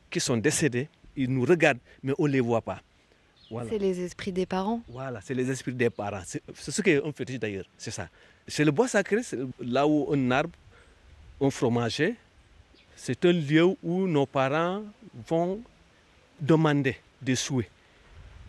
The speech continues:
Speaker 1: Oui. Tu vas verser un peu de vin, tu demandes ce que tu veux. Si tu as la chance, Dieu t'accordera ce que tu as demandé. C'est là-bas qu'on était ce matin.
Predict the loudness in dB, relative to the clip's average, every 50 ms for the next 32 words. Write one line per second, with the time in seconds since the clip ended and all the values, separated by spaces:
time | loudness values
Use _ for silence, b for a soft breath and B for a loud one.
0 | -18 -12 -10 -10 -10 -10 -12 -20 _ _ _ _ _ _ _ _ _ -10 -6 0
1 | 0 2 2 2 0 -4 -4 -2 -2 0 0 0 -2 -4 -4 -4 -4 -4 -2 -2
2 | -2 -2 -4 -8 -12 -12 -10 -8 -4 -2 -2 0 0 -2 -4 -6 -8 -8 -8 -8
3 | -8 -8 -8 -8 -10 -12 _ b b b b b b b -16 -14 -8 -4 -2 -2
4 | 0 0 -2 -2 -2 -2 -2 -2 -2 -2 -6 -10 -14 -8 -4 -2 -2 -2 -2 -4
5 | -4 -4 -4 -4 -4 -4 -4 -4 -4 -4 -6 -10 -10 -6 -4 -4 -4 -4 -4 -4
6 | -4 -4 -4 -6 -8 -10 -14 -18 b b b b b -10 -8 -6 -4 -4 -4 -4
7 | -6 -8 -8 -10 -10 -12 -12 -10 -10 -12 -12 -12 -14